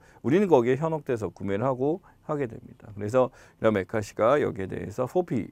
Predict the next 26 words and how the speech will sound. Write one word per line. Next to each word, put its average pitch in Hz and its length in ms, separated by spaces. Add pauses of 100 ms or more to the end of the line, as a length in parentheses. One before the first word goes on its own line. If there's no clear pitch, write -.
(360)
프로덕션, 117 540
프라이스, 117 540
플레이스, 110 560 (760)
프로모션으로 95 880
요약을 92 340
했습니다. - 540 (760)
그럼 190 140
각 185 200
믹스에 170 360
대해서 147 280
첫 147 220
번째 139 260
살펴본 147 360
첫 151 180
번째 131 240
제품입니다. 117 1200 (420)
제품은 233 400
단순히 151 420
제품 123 340
자체의 110 320
디자인, 113 360
포장, 117 300
서비스 113 520
굉장히 92 360
다양한 98 280
것들이죠. - 320